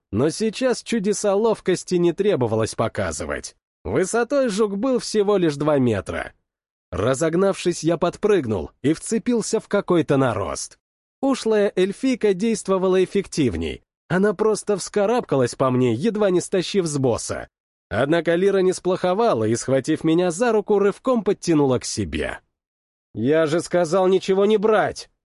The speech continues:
Хотелось разозлиться, так как в свободной руке нашего берсеркера находились два меча. Лира наверняка хотела что-то ответить, но не успела.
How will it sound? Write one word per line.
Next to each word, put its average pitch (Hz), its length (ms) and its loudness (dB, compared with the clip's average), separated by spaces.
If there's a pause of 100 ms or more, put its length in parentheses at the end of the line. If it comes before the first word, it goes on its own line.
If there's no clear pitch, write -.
(160)
Хотелось 147 580 0
разозлиться, 139 840 0
так 117 220 -4
как 147 160 0
в - 60 -16
свободной 151 580 0
руке 165 300 2
нашего 156 380 2
берсеркера 151 720 0
находились 156 760 0
два 143 240 2
меча. 95 600 -2 (520)
Лира 135 380 2
наверняка 180 580 2
хотела 180 480 0
что-то 160 440 0
ответить, 185 580 0
но 165 140 2
не 160 120 4
успела. 113 720 0